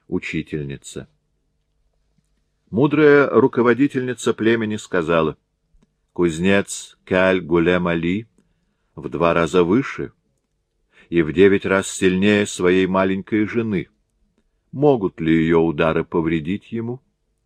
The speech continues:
Он хозяин в своей кузнице, она хозяйка в шатре. Чем колотила жена? Большой деревянной суповой ложкой.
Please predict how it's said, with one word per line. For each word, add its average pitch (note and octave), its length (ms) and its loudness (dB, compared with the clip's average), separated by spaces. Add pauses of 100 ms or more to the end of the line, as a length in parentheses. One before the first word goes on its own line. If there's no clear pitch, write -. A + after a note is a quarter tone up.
(540)
Он C#3 260 6
хозяин C3+ 640 4
в - 80 -16
своей A2+ 460 2
кузнице, F2+ 800 -6 (460)
она E2 420 0
хозяйка B2+ 680 0
в - 80 -16
шатре. F2 540 -4 (920)
Чем A2 380 2
колотила B2 600 0
жена? C#3+ 380 -2 (800)
Большой G2 640 2
деревянной F#2 680 0
суповой F2 520 0
ложкой. E2+ 540 -2